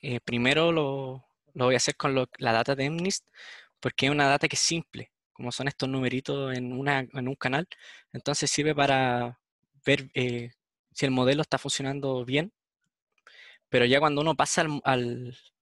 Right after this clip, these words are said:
al modelo de, del, o sea, el dataset del Survey Kits,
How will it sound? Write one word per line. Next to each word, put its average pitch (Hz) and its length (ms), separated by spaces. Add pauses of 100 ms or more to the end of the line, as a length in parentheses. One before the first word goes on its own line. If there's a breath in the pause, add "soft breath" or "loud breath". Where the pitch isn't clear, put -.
al 120 140
modelo 120 280
de, 147 160 (200)
del, 113 380
o - 80
sea, 135 120
el 123 40
dataset 135 320
del 127 120
Survey 143 300
Kits, - 380